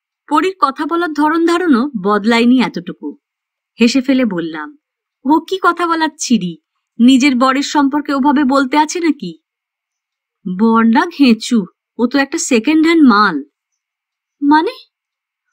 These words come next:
"ওর তো আগেই বিয়ে হয়েছে, বউ বাচ্চা আছে হৃদয়পুরে।" "বলিস কি রে, আগের বিয়ে লুকিয়ে?" "না, না, লুকোছাপার বিজনেস নেই, আমাকে আগেই বলে দিয়েছিল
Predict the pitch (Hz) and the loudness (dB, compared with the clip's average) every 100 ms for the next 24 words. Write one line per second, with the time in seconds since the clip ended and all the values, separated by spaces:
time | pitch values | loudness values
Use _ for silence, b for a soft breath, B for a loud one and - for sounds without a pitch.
0 | _ - 330 359 349 339 339 392 381 349 | _ -8 -6 0 2 2 0 -2 0 2
1 | 381 349 311 247 220 170 - _ 226 269 | 0 0 -2 -2 -4 -8 -12 _ -2 0
2 | 302 277 294 - 311 277 254 214 226 233 | 0 0 -4 -6 -2 -2 -2 0 2 2
3 | 226 214 180 165 - _ _ _ _ _ | 0 -4 -10 -12 -14 _ _ _ _ _
4 | _ _ _ _ _ - 277 285 349 415 | _ _ _ _ _ -10 -4 -2 0 0
5 | - - 453 262 175 _ _ - 247 269 | 0 2 4 4 0 _ _ -8 0 0
6 | 277 359 302 339 381 320 302 330 359 370 | 0 -4 0 2 2 0 -2 -4 -4 -6
7 | _ _ _ _ _ _ _ _ - 202 | _ _ _ _ _ _ _ _ -8 -2
8 | 214 226 233 311 381 226 _ _ - 190 | 2 2 2 0 -2 -6 _ _ -14 -6
9 | 190 214 208 190 233 226 381 349 233 185 | 0 0 0 -2 -2 0 0 0 -4 -4
10 | 180 170 175 151 147 _ _ _ _ - | -6 -4 -4 -4 -6 _ _ _ _ -8
11 | - 190 339 302 214 240 294 226 208 190 | -4 -2 0 0 0 -2 0 2 2 2
12 | 175 165 170 147 | 0 0 -4 -6